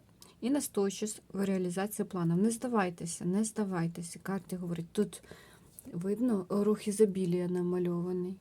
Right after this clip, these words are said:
Вам на цьому, в цьому періоду, да, на протязі цих десяти днів,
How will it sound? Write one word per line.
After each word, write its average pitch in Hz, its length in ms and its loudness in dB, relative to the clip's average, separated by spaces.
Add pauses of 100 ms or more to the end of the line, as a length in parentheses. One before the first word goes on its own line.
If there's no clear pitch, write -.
(360)
Вам 202 320 2
на 214 140 4
цьому, 190 480 0 (720)
в - 100 -8
цьому 190 240 2
періоду, 208 420 0
да, 180 140 -2
на 208 100 2
протязі 185 380 -8
цих 190 140 -2
десяти 175 380 -4
днів, 208 260 0